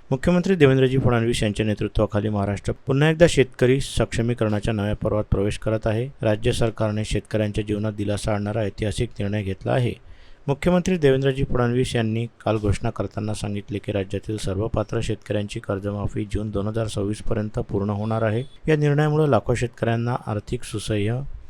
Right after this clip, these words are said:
मिळणार असून त्यांच्या आयुष्यात दिलासा मिळेल. या महत्त्वाकांक्षी निर्णयाची प्रभावी अंमलबजावणी करण्यासाठी मुख्यमंत्र्यांचे सल्लागार प्रवीणजी परदेशी यांच्या अध्यक्षतेखाली एक विशेष समिती स्थापन करण्यात आली आहे.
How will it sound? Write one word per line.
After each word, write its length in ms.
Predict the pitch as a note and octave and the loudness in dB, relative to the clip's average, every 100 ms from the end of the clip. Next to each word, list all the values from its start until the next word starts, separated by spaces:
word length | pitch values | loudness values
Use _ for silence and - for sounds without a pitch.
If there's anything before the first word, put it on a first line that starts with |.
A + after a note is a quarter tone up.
| - - | -18 -6
मिळणार 280 | G#2 G#2 A2 | -2 0 0
असून 320 | G#2+ C3 G2 | 0 -2 -4
त्यांच्या 400 | G#2 B2+ C3 D#3+ | -2 -2 2 4
आयुष्यात 320 | D#3 C#3 D#3 | 4 4 0
दिलासा 400 | C3 G#2+ G2+ - | 2 0 0 -2
मिळेल. 260 | G#2 G2 F#2+ - | -2 -4 -6 -8
या 120 | - | -6
महत्त्वाकांक्षी 680 | G2+ G2+ - G#2 G#2+ G#2 A2+ | -2 -2 -2 -4 -4 -4 -4
निर्णयाची 520 | G#2+ G#2 G#2 G2+ - | -2 -2 -4 -4 -4
प्रभावी 420 | - A2 G2+ A#2 | -4 -2 0 0
अंमलबजावणी 640 | B2 A#2 A#2 A#2 A#2 A#2+ A#2+ | 0 0 0 0 2 0 0
करण्यासाठी 600 | A#2 A#2 A#2 A#2+ B2 C#3+ - - - - - | 0 0 0 2 2 0 -4 -20 -20 -20 -6
मुख्यमंत्र्यांचे 680 | C3+ - F3 E3+ E3+ E3+ F#3 | -2 2 4 4 4 4 2
सल्लागार 480 | - C3 B2 B2 B2+ | 2 4 4 4 2
प्रवीणजी 440 | B2+ A2+ A2 G#2+ | 2 2 2 0
परदेशी 480 | A#2 G#2+ G#2 G2+ - | 0 0 0 -2 -2
यांच्या 300 | G#2 G2+ A2 | -4 -2 -2
अध्यक्षतेखाली 840 | G2+ G#2 - A2 - G#2 G#2 G#2 G#2+ | -2 -4 -4 -4 -4 -4 -4 -2 -4
एक 80 | - | -4
विशेष 300 | F#2+ A2 - | -4 -2 -2
समिती 300 | G#2+ G#2+ A#2 | -4 -2 -4
स्थापन 380 | - G#2 - A2 | -2 -2 -2 -2
करण्यात 360 | A2 A2+ A2+ | -2 -2 -2
आली 180 | A2 A2+ | -2 0
आहे. 180 | G#2+ | 0